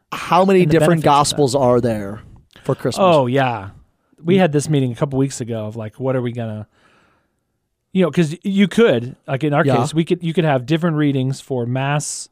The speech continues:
Speaker 2: Saturday, or two, excuse me, Monday night at five.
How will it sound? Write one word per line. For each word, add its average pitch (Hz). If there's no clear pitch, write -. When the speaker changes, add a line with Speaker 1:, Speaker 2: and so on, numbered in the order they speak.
Speaker 2:
Saturday, 156
or 135
two, -
excuse 151
me, 123
Monday 147
night 143
at 131
five. 123